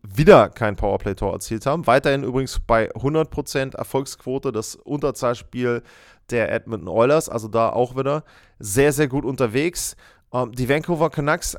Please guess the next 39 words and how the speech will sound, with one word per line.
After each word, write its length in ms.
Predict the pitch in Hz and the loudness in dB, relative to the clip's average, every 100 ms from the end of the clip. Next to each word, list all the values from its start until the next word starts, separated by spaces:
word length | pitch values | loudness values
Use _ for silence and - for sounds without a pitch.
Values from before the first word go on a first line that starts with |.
| - | -6
haben 240 | 131 139 | -4 -2
eine 220 | 123 160 | -2 -2
Sache 240 | 160 160 160 | -4 -6 -8
geschafft, 360 | 147 180 185 | -8 -6 -6
ich 100 | 156 | -8
glaub, 260 | - 143 _ | -8 -8 _
die 160 | 139 - | -14 -12
ist 260 | 123 - - | -12 -12 -14
vorher, 1200 | - - - - 131 143 170 180 160 170 185 - | -18 -20 -20 -10 -4 -2 -2 -4 -6 -6 -8 -10
weiß 120 | 151 | -12
ich 60 | - | -10
gar 80 | |
nicht, 60 | 101 | -12
ob 40 | |
die 80 | 98 | -12
vorher 260 | 104 123 120 | -10 -6 -6
schon 140 | - | -6
mal 120 | 110 | -8
passiert 420 | 110 - - 196 - | -6 -6 -6 -8 -6
ist. 280 | 139 - - - - - _ | -8 -10 -14 -20 -20 -20 _
Bei 340 | 131 131 131 | 2 4 0
Connor 220 | - 185 | 0 0
McDavid 600 | 202 180 113 156 190 147 - | 0 -2 0 0 2 0 -4
stehen 280 | - 147 | -6 -6
zwar 200 | 147 147 | -2 -2
vierundzwanzig 520 | 131 - 185 170 165 143 | -2 -2 -4 -2 -6 -6
Minuten 240 | 147 131 | -6 -6
Eiszeit, 600 | 117 139 - 131 151 - | -6 -6 -4 -4 -4 -6
aber 220 | 123 127 | -4 -2
bei 220 | 123 113 | 0 -2
Schüsse 500 | 117 - 214 156 156 | -2 -4 -4 -2 -4
steht 300 | 175 - 143 | -6 -8 -8
eine 80 | 147 | -8
dicke, 420 | 123 165 185 180 - | -8 -6 -4 -6 -8
fette 480 | - 143 123 156 - _ | -8 -6 -4 -6 -6 _
Null. 400 | 139 165 190 95 92 _ _ _ | -4 4 4 4 -4 _ _ _
Nicht 160 | 135 - | -12 0
ein 200 | 175 214 | 0 2
Torschuss 580 | 202 202 151 165 - | 2 2 0 -4 -6